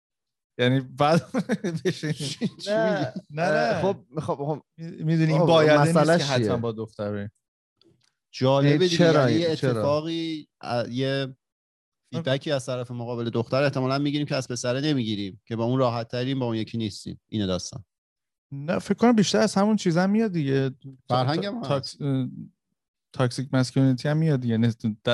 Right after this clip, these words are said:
Speaker 1: درونی، که آقا به پسر نباید بگیم، به رفیق پسرمون نگیم ما این کمبودا رو داریم، این نقصانا هست.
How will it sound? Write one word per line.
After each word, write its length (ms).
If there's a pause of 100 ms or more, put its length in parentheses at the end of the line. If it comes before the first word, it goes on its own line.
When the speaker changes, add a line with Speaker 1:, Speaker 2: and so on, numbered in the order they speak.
(120)
Speaker 1:
درونی، 560
که 160
آقا 200
به 120
پسر 380
نباید 320
بگیم، 360
به 260
رفیق 280
پسرمون 460
نگیم 280
ما 200 (680)
این 140
کمبودا 500
رو 80
داریم، 260
این 320 (280)
نقصانا 460
هست. 460